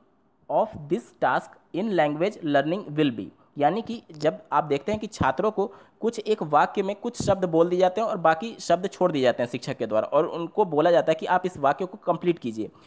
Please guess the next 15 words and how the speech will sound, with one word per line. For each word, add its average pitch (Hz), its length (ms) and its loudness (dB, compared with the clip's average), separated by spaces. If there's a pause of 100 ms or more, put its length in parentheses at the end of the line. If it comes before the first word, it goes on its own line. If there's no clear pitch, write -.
(160)
तो 165 100 0
वहाँ 160 320 2
पर 131 140 2
शिक्षक 202 380 -2
ये 175 180 2
जानना 165 300 2
चाहता 120 300 0
है 151 140 -4 (260)
और - 120 4
उनको 170 440 2 (300)
ये 165 240 2
सुविधा 170 400 2
देता 165 220 2
है 147 80 6
कि 208 220 -8